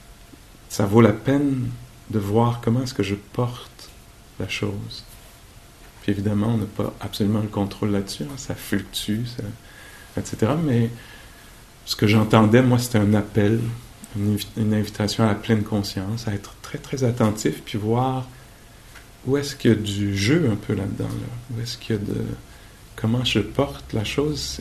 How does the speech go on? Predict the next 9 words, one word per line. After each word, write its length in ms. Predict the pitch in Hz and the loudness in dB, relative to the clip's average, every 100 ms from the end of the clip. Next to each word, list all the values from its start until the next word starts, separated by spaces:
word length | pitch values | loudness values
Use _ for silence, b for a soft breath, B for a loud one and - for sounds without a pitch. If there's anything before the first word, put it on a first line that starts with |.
| - | -10
est 100 | - | -10
très, 260 | - - | -6 -4
très, 220 | 151 - 123 | -2 -2 -2
très 240 | - 117 | 0 0
importante. 440 | 104 104 - 123 123 117 - - - B B B B B B B - - | 0 -2 -2 -2 -2 -4 -8 -16 -16 B B B B B B B -20 -18
Peut-être 320 | - - 113 107 | -10 4 6 8
même 200 | 113 117 | 6 6
pour, 360 | 107 95 | 4 4
euh, 60 | 95 | 0